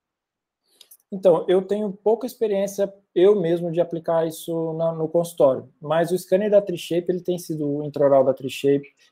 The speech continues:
ele tem sido já utilizado, eu tenho visto colegas fazendo, e se eu não me engano, tem alguns trabalhos bem recentes agora falando sobre esse tema,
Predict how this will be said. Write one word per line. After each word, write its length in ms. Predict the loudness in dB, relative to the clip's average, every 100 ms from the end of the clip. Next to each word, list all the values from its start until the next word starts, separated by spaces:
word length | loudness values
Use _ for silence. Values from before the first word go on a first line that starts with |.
| -4
ele 120 | 0
tem 120 | 0
sido 240 | 0 -2 4
já 120 | 6
utilizado, 800 | 6 2 0 4 6 6 4 -2 _ -6
eu 100 | -4
tenho 240 | -2 -4
visto 220 | -6 -2
colegas 420 | 2 6 4 4
fazendo, 440 | 2 2 2 -2 -4 -8
e 80 |
se 160 | -6 -2
eu 40 |
não 100 | 0
me 100 | 0
engano, 260 | 4 4 4
tem 120 | 4
alguns 260 | 2 2 2
trabalhos 360 | 4 6 4
bem 260 | 2 0 0
recentes 440 | -4 -2 -4 0
agora 500 | 2 4 6 6 4 -2 _ _ _ 2
falando 320 | 4 6 2
sobre 300 | 2 0 0
esse 160 | -4 -6
tema, 440 | -2 -2 -2 -10